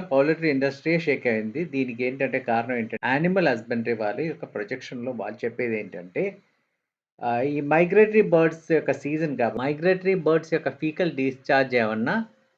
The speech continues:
లోకల్ కంట్రీ చికెన్‌కి కాంటాక్ట్ అవు-, ఉండొచ్చు అనే అనుమానం ఉంది యానిమల్ హస్బెండరీ వారికి. ఈ యొక్క లోకల్ కంట్రీ బర్డ్ యొక్క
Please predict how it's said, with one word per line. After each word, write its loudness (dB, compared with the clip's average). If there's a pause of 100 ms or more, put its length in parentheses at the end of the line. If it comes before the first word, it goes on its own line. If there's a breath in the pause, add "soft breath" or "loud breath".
(220)
లోకల్ 4
కంట్రీ 0
చికెన్‌కి -2 (960)
కాంటాక్ట్ 0
అవు-, 0 (120)
ఉండొచ్చు -2 (480)
అనే 0
అనుమానం 2
ఉంది 0
యానిమల్ 0
హస్బెండరీ 0
వారికి. 0 (160)
ఈ -10
యొక్క 2
లోకల్ 4
కంట్రీ 2
బర్డ్ 8
యొక్క 4